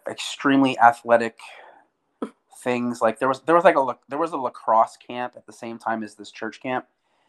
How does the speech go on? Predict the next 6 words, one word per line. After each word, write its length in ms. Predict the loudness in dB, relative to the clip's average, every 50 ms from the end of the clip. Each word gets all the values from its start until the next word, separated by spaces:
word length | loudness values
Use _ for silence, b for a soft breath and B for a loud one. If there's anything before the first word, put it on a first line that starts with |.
| _ _ _ _ _ _
and 340 | -2 -2 0 0 -2 -4 -2 0
I 80 | 2
remember, 520 | 2 2 0 -2 -2 -2 -2 -2 -2 -2 0
like, 360 | 2 2 2 0 -2 _ _ _ _ _ _ _ _ _ _ _ _ _ _ _ _ _ _ _ -18
kicking 600 | -14 -14 -12 -10 -10 -10 -8 -8 -10 -12 -14 -18 _ _ _ _ _ _ _ _ _ -8
a, 120 | -8